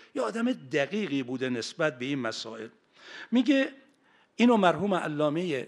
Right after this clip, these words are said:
طباطبایی رضوان الله تعالی علیه کتاب بسیار، بسیار، بسیار عظیم و عمیقی که در این زمینه نوشتن خیلی فشرده است، با اینکه فارسی شرح نیاز داره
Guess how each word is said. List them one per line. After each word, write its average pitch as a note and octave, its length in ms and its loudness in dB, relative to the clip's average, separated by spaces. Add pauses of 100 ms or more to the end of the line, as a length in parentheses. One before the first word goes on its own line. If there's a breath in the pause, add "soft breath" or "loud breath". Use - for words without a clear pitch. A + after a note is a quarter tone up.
طباطبایی B2+ 760 -2
رضوان B2 420 -2
الله C3+ 300 0
تعالی B2 340 -2
علیه B2 340 -4
کتاب C#3+ 580 -6
بسیار، - 520 -8
بسیار، E3+ 540 -8
بسیار B3+ 800 2
عظیم C#3+ 640 0 (520 loud breath)
و C#3+ 160 0 (120)
عمیقی F3 640 4
که D3 180 -4
در B2+ 180 0
این C3 200 -4
زمینه B2 460 -2
نوشتن A#2 680 -2 (300 loud breath)
خیلی D#3 680 0
فشرده A#2+ 540 -6
است، A2 360 -2 (320 loud breath)
با D3+ 120 4
اینکه G3 360 0
فارسی C3+ 720 -2
شرح E3+ 720 -2
نیاز A#2+ 420 0
داره A2 340 2